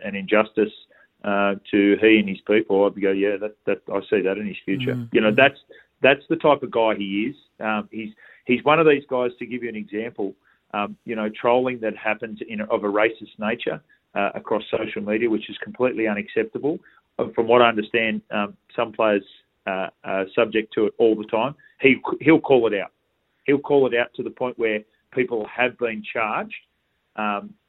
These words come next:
Speaker 1: and found guilty, um, with, uh, use of, uh, carriage device to, um, you know, vilify.
Speaker 2: Mm.
Speaker 1: Um, so that's the type of personality you're dealing with.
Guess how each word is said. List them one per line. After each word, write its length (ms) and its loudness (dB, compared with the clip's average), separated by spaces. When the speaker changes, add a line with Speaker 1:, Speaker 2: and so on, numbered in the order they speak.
Speaker 1:
and 240 -8
found 300 -2
guilty, 460 -2
um, 460 -4
with, 240 0
uh, 180 -4
use 360 -6
of, 140 -4
uh, 80 -8
carriage 420 4
device 340 4
to, 240 2
um, 460 -8
you 80 -6
know, 120 -2
vilify. 580 4
Speaker 2:
Mm. 340 -6
Speaker 1:
Um, 240 2
so 280 2
that's 240 2
the 100 0
type 320 -2
of 100 -8
personality 640 -4
you're 260 -8
dealing 320 -12
with. 100 -20